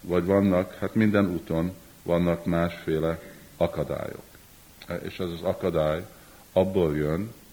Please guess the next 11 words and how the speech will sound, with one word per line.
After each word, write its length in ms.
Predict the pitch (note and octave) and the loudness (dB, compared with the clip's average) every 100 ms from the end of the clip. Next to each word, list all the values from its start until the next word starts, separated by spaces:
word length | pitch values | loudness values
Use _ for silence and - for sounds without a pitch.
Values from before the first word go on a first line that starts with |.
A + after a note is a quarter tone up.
| - - - - - - | -20 -20 -20 -20 -16 0
hogy 340 | F#2 F2+ E2+ - | 4 4 2 0
ez 260 | G2 F#2 | 2 4
a 320 | F#2 E2 E2 - - | 4 2 2 -4 -2
követő 600 | A#2+ B2+ B2 - G#2+ G#2 | 0 2 0 0 0 0
folyamat, 720 | - - E2+ E2 E2 E2 - | -4 -2 0 0 0 -4 -6
ez 100 | C#2+ | -10
nem 160 | D#2+ D#2 | -6 -4
működik. 540 | D2 C#2+ - - - - - - - - | -4 -6 -10 -14 -14 -18 -20 -20 -20 -6
Valaki 420 | E2+ E2+ E2 F#2 | 2 2 2 0
nem 220 | F2+ F2 | 0 0
érti, 600 | F2 F#2 F#2 - B2 D3+ | 2 2 2 0 -2 -2